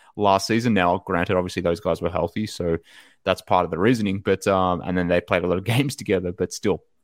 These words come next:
very small sample. But I guess if you're going to put Kobe into that starting lineup, if that's the, if that's the intent, and if the intent isn't to keep Patrick Beverley, and we're assuming that Lonzo is going to be out, if not for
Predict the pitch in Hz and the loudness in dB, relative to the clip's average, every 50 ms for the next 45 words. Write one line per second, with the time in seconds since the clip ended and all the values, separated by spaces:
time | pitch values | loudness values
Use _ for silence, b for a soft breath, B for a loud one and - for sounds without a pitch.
0 | _ _ _ 107 95 98 95 98 - - 107 95 87 - - 92 90 87 - - | _ _ _ -2 0 2 2 2 0 -2 -4 -4 -2 0 0 0 0 0 -2 -6
1 | 92 87 - - 98 - - B B B B B B B - 113 107 147 165 165 | -8 -8 -4 -4 -4 -4 -4 B B B B B B B -2 0 2 2 2 0
2 | - - - - - _ _ _ _ _ _ _ _ _ _ _ _ _ - 127 | -2 -6 -14 -14 -18 _ _ _ _ _ _ _ _ _ _ _ _ _ -4 -2
3 | - 127 113 - 110 98 101 110 117 117 - - 117 107 104 104 - 123 110 - | -2 -2 0 2 2 2 2 0 -2 -4 -4 -2 0 0 0 -2 -4 -6 -4 0
4 | 113 104 101 101 101 95 104 104 - 104 101 98 - - - 98 98 98 98 98 | 0 0 0 0 -2 -4 -4 -2 -2 -2 -2 -2 -2 -2 -2 0 0 0 -2 -2
5 | 95 95 98 95 - - - 87 98 - - - 98 92 90 - - _ - - | -2 -2 -4 -6 -6 -4 -4 -4 -4 -4 -2 -2 0 0 -2 -4 -8 _ -14 -16
6 | - - - 98 95 98 - - - - 101 95 92 85 - - - 90 90 92 | -12 -4 -2 0 0 0 -2 -8 -10 -6 -6 -4 -4 -6 -8 -8 -6 -4 -4 -4
7 | 101 110 - - - _ _ _ _ _ _ _ _ - 92 87 87 - - 101 | -4 -6 -10 -14 -20 _ _ _ _ _ _ _ _ -6 -6 -6 -6 -6 -6 -6
8 | 92 90 - - 95 92 98 92 98 90 87 - - - 92 90 - _ _ _ | -6 -4 -4 -4 -4 -2 -2 -2 -2 -4 -6 -6 -4 -6 -6 -6 -8 _ _ _
9 | _ _ _ _ _ _ - - 95 - - 101 95 - 92 90 90 95 92 90 | _ _ _ _ _ _ -8 -6 -6 -6 -6 -8 -2 0 0 2 2 2 2 2
10 | 90 90 87 87 87 87 85 85 85 - - - 98 92 92 90 90 95 92 90 | 2 0 -2 -2 0 0 0 0 0 -2 -4 -2 0 0 0 0 0 0 0 0
11 | 80 - - 90 90 90 90 92 90 87 87 87 82 82 - - - 98 87 90 | -2 0 0 -2 0 0 0 0 0 2 2 0 -2 -4 -6 -4 -2 -2 -2 -2
12 | 92 - - - 85 85 69 - 85 82 - - _ _ _ _ - - - - | -4 -8 -8 -8 -8 -6 -6 -6 -8 -10 -10 -14 _ _ _ _ -14 -14 -10 -6
13 | - 87 82 - - _ _ _ _ _ _ _ _ _ _ _ _ - - 85 | -4 -2 -2 -4 -6 _ _ _ _ _ _ _ _ _ _ _ _ -10 -8 -8